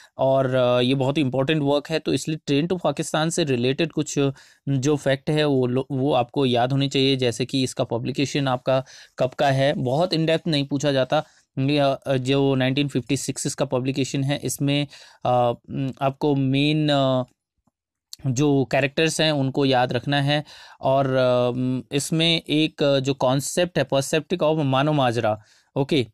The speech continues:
आपको याद रखना है इसमें एक जगह का नाम है मानो माजरा। अब मानो माजरा क्या है? एक, अ, मानो माजरा आपका एक फिक्शनल बॉर्डर है इसमें, ठीक है, ट्रेन टू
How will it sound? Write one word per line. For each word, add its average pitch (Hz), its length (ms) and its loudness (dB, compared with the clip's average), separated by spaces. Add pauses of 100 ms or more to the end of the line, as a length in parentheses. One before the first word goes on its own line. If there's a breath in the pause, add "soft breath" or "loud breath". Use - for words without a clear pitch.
(200)
आपको 139 280 -2
याद 147 340 2
रखना 139 280 0
है 143 180 0
इसमें 147 500 -4
एक 143 220 0
जगह 131 320 0
का 139 120 -4
नाम 120 260 -2
है 160 80 0
मानो 139 500 0 (400 soft breath)
माजरा। 127 560 0 (300 soft breath)
अब 156 120 0
मानो 151 300 2
माजरा 151 380 2
क्या 143 180 2
है? 151 140 0
एक, 151 260 -2
अ, 131 300 2
मानो 131 280 0
माजरा 147 520 0 (360 soft breath)
आपका 143 300 0
एक 170 200 2
फिक्शनल 196 580 0
बॉर्डर 135 460 2
है 104 320 -8 (120)
इसमें, 113 480 -4 (460)
ठीक - 160 -4
है, 139 140 0
ट्रेन 135 260 -2
टू 170 200 -2